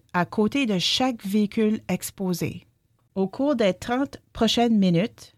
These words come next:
vous entendrez quelques-unes de nos anecdotes préférées qui agrémentent notre collection, narrées par nos bénévoles et nos partenaires communautaires. Vous entendrez parler des anciens propriétaires de voitures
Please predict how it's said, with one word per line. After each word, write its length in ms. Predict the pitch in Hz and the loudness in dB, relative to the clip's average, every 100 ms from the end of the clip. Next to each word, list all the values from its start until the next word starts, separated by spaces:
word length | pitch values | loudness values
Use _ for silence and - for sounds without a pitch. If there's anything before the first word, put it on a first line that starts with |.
| - | -6
vous 320 | 180 214 196 | 2 4 4
entendrez 560 | 226 311 349 254 254 262 | 2 4 2 2 2 0
quelques-unes 720 | - 226 247 254 196 190 226 | 2 2 4 0 0 -2 -2
de 100 | 208 | -2
nos 300 | 185 175 165 | -2 -2 -2
anecdotes 680 | 185 220 208 - 165 - - - | -2 -2 -4 -6 -6 -6 -12 -2
préférées 640 | 233 226 214 170 220 - _ | 0 2 0 0 -4 -8 _
qui 220 | - 233 - | -6 -4 -2
agrémentent 600 | 220 240 226 208 208 220 | 0 0 2 2 0 -2
notre 200 | 208 190 | -4 -4
collection, 580 | - 185 170 - 160 165 - _ _ - | -2 -4 -4 -8 -8 -8 -10 _ _ -4
narrées 400 | 185 180 185 226 | 2 2 2 -2
par 180 | 226 196 | 0 -2
nos 220 | 185 180 | 0 -2
bénévoles 680 | 165 202 220 180 175 240 277 - | 0 2 2 2 -2 -2 -6 -4
et 100 | 190 | 0
nos 220 | 185 180 | 0 0
partenaires 760 | - 240 247 - 208 190 196 196 | 0 0 0 0 2 2 2 -2
communautaires. 840 | - 208 196 180 165 160 - - _ _ _ _ - | 0 2 4 2 -2 -6 -8 -12 _ _ _ _ -2
Vous 220 | 196 202 | 2 4
entendrez 580 | 202 214 208 202 202 202 | 2 4 2 2 2 0
parler 380 | - 196 202 214 | 2 0 2 2
des 300 | 190 180 202 | 2 0 0
anciens 520 | 202 202 - 214 208 | 0 0 0 0 0
propriétaires 840 | - 226 247 233 202 - 202 208 | 2 2 4 2 2 2 2 2
de 80 | 185 | 0
voitures 720 | 185 175 - 196 196 247 | -2 -4 -4 -6 -4 -4